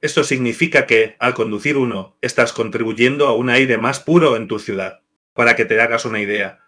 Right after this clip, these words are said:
un coche eléctrico puede reducir las emisiones de carbono en hasta un setenta por ciento en comparación con un coche tradicional. Esto es un gran paso hacia un planeta más saludable.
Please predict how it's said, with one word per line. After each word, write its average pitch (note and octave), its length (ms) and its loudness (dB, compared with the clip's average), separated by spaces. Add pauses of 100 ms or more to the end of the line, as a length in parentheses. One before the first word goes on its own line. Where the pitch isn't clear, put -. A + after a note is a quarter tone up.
un D3+ 220 -6
coche D#3+ 320 0
eléctrico B2+ 520 0
puede E3 240 2
reducir C3 420 0
las A2+ 200 -4
emisiones A#2 480 0
de A#2 100 -2
carbono G#2+ 380 0
en G#2+ 80 -6
hasta G#2 200 -8
un G#2+ 100 -8
setenta B2+ 520 -2
por G#2 120 -4
ciento A#2+ 400 -2
en A#2 160 -4
comparación G#2+ 640 -2
con A#2+ 160 -4
un B2 100 -2
coche D#3+ 280 0
tradicional. B2+ 760 -2 (340)
Esto F3+ 320 2
es A#2+ 120 0
un C3 100 0
gran C#3 280 2
paso A#2+ 280 0
hacia B2 240 0
un A#2+ 160 -4
planeta A#2+ 420 0
más A2+ 180 0
saludable. A2 640 0